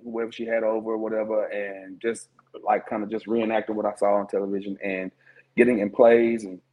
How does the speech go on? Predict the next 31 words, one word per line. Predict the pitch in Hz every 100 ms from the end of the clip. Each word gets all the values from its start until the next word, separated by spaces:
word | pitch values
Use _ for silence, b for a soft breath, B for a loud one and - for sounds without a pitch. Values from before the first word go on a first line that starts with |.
| -
being | 110 113
involved | 110 110 101
at | -
church. | - 107 113 107 107
And | 92 90 _ _ _ _ _ _ _ _ -
yeah, | 127 196
man, | 127 117
I | 147
haven't | 190 123
really | 135 127
reflected | 131 175 202 117
on | 110
my, | 104 101 104
on | 107
my | 104
youth, | 104 107 101
but | 101
I | 151
was, | 185 -
I've | - -
always | 175 196 185 151
done | 165 160
something. | - 165 - - -
And | 113
then | 127
I |
was | 127 -
always | 139 165 165 151 _
pushed | - 151 -
into | 123
the | 131